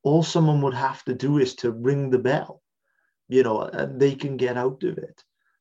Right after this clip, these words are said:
But nobody could ring the bell on twenty twenty. Um, it's also a great reminder of a concept we've discussed on the show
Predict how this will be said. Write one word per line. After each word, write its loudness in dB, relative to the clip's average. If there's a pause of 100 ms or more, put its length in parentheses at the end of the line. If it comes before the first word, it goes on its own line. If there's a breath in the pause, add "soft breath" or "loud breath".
(140)
But 6
nobody 8
could -2
ring 0
the -6
bell 0
on -8
twenty -6
twenty. -4 (680)
Um, 0
it's 0
also 4
a 6
great 4
reminder 0
of -4
a -8
concept -4
we've 0
discussed -4
on -4
the -10
show 0